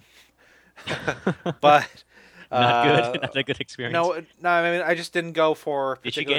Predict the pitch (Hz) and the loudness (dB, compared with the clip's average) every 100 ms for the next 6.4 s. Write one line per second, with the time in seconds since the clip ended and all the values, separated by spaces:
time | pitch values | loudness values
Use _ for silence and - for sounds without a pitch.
0 | 175 139 139 135 131 135 143 135 135 131 | -2 -8 -8 -6 -6 -4 -6 -6 -6 -10
1 | 123 135 147 139 135 151 151 - _ _ | -6 -6 -6 -4 -2 -4 -6 -12 _ _
2 | _ _ _ - 139 147 143 _ _ _ | _ _ _ -12 -8 -8 -10 _ _ _
3 | 170 151 156 160 165 175 160 - 113 82 | 0 2 2 0 -4 -8 -8 -8 -8 -8
4 | _ - 123 - 127 135 123 135 139 139 | _ -10 -10 -10 -10 -12 -10 -10 -10 -6
5 | 131 123 127 123 120 _ 113 117 113 113 | -6 -4 -4 -6 -14 _ -6 -4 -2 -4
6 | 113 120 110 107 | -10 -14 -14 -14